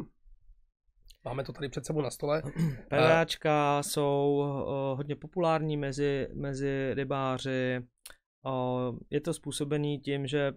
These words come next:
Speaker 2: mm, jak ubývá prostě všem, všem čas,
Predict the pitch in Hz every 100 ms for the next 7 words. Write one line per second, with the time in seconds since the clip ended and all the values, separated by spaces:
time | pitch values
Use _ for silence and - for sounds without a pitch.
0 | - _ _ - - 147 - - - -
1 | 139 - 165 151 143 143 135 135 - 139
2 | - 143 - - 147 147 135 131 135